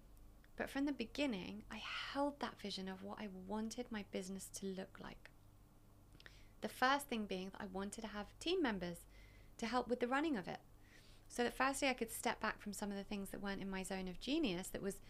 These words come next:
time spent away from me doing what I actually wanted to do, and also so that I could spend more time with my kids.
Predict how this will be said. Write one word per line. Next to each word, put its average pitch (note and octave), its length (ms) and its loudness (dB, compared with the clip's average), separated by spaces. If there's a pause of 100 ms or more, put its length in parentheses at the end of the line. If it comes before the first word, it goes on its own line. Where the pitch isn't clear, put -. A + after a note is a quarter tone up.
(440)
time A3 320 2
spent G#3 260 2
away G3 240 4
from F#3+ 400 0
me G3 140 2
doing F#3+ 260 0
what F#3+ 100 -4
I F#3+ 60 -4
actually F#3+ 300 -4
wanted B3+ 380 0
to - 100 -6
do, G#3 340 -2 (640)
and B3 180 2
also F4 280 2
so F4+ 120 -2
that D#4+ 120 2
I - 20 -2
could C#4 160 -4
spend A#3+ 240 2
more A3 200 0
time G#3+ 220 0
with G3 160 -6
my F3+ 100 -4
kids. - 440 -6